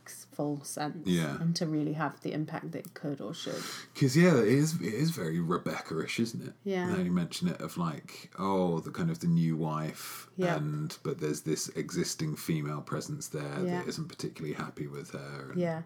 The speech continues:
Speaker 2: yeah.
Speaker 1: But not explicitly.
Speaker 2: But you don't know why, you don't know
Speaker 1: Yeah.
Speaker 2: what the, what
Speaker 1: You
Speaker 2: the
Speaker 1: know, there's
Speaker 2: form of it.
Speaker 1: underlying,
Speaker 2: Yeah.
Speaker 1: the whole thing with her kind of having the keys to the house being
Speaker 2: Yeah.
Speaker 1: symbolic of, like, she is the one that owns the
Speaker 2: Yeah.
Speaker 1: space.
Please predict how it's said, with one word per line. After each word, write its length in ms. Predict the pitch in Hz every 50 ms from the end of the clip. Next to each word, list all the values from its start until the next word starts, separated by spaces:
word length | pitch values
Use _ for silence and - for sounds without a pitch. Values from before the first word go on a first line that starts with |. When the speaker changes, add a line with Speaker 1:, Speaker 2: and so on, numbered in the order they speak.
| - -
Speaker 2:
yeah. 80 | 175
Speaker 1:
But 240 | 202 208 214 - 220
not 180 | 226 226 202 165 175
explicitly. 720 | - - - - 269 294 285 - - - - - - 170
Speaker 2:
But 60 | 165
you 120 | 170 165
don't 180 | - - 85 165
know 140 | 80 80 80
why, 380 | 76 85 82 80 78 78 82 78
you 160 | 78 80 82
don't 220 | - - 160 151
know 120 | 185 190 185
Speaker 1:
Yeah. 260 | 185 180 180 175 175
Speaker 2:
what 220 | 170 170 180 175 170 - _
the, 80 | - 185
what 60 | 180
Speaker 1:
You 60 | 180
Speaker 2:
the 60 | 180
Speaker 1:
know, 120 | 175 175 170
there's 180 | 170 160 156
Speaker 2:
form 120 | 147 170 175
of 60 | 180
it. 20 | 185 175 180
Speaker 1:
underlying, 460 | 175 175 175 170 170 170 165 165 165
Speaker 2:
Yeah. 320 | 165 165 165 165 170 175 170 - - - - - - - -
Speaker 1:
the 120 | - 170 165
whole 200 | 185 180 175 175
thing 340 | 175 - 202 175 180 175 170
with 140 | 165 165 -
her 320 | 180 185 170 170 170 170 165
kind 140 | - 170 156
of 60 | 160
having 180 | 175 160 160
the 60 | 165 165
keys 520 | - - - 185 180 170 170 170 165 -
to 100 | - 180
the 100 | 160 151
house 380 | 156 170 160 147 165 170 165 -
being 180 | 160 165 147
Speaker 2:
Yeah. 60 | -
Speaker 1:
symbolic 720 | 147 147 - 185 175 165 165 170 156 151 - 151 - -
of, 160 | 165 147 - -
like, 260 | - - - - - - - - - - _
she 380 | - - - - 185 175 165 160
is 120 | 160 160
the 100 | - 165
one 180 | - - - 170
that 100 | 180 - 170
owns 320 | 170 165 165 165 160 156
the 60 | 160
Speaker 2:
Yeah. 200 | 151 147 139 139
Speaker 1:
space. 580 | 131 - 170 170 165 151 - - - - -